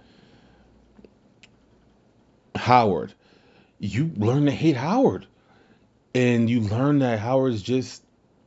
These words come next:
a stuck-up s-, like, to me, they did everything in their power to make Saul Goodman likable, Jimmy McGill likable, even as he's going into the Saul character and you know he's doing wrong. To me, Walter White and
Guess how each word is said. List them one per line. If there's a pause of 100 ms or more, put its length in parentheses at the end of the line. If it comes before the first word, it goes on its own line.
(520)
a
stuck-up
s-, (400)
like,
to
me, (360)
they
did
everything
in
their
power
to
make
Saul
Goodman
likable,
Jimmy
McGill
likable, (280)
even
as
he's
going
into
the
Saul
character
and
you
know
he's
doing
wrong. (1500)
To
me,
Walter
White (100)
and